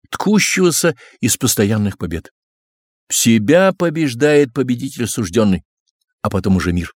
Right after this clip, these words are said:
Ошибочно думать, что надо кого-то и как-то вовне побеждать. Но в себе, победивший другого, его побеждает и вне. И нечего пенять на людей, против идущих, лучше пенять на себя, что сил не хватило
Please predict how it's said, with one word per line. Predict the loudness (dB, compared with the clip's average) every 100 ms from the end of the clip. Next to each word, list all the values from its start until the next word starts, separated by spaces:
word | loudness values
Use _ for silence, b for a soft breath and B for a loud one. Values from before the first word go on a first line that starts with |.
| _ _ _ _ _ _ _ _
Ошибочно | -2 -2 0 0 0 -2 0 0
думать, | 2 2 2
что | 2 -2 -2
надо | 0 0 -2 _ _ _
кого-то | -2 2 2 2 -2
и | -2
как-то | 0 0 -2 -4
вовне | -2 0 0
побеждать. | -2 -8 -8 -8 -10 -16 _ _ _ _ _ _
Но | 0 2 2
в |
себе, | 0 0 0 2 2
победивший | 0 -8 -6 -4 -2 -2
другого, | -2 -2 0 2 0 -2 b b b -8
его | -4 -4
побеждает | -4 -4 0 0 0 -2
и |
вне. | -6 -6 -8 _ _ _ _ _ _ _ -8
И | 0
нечего | 2 2 2 0 0
пенять | 0 0 0 -2
на | 0
людей, | 2 2 4 4
против | 2 0 0 0 -6 -4
идущих, | -2 -2 -4 -6 -10 B B B B
лучше | -2 0 -2
пенять | 0 2 0 0
на | -2
себя, | -2 -2 0 2 0
что | -2 -4 -4 _ _
сил | -6 0 2 4 4
не | 2
хватило | 0 -2 -2 0 0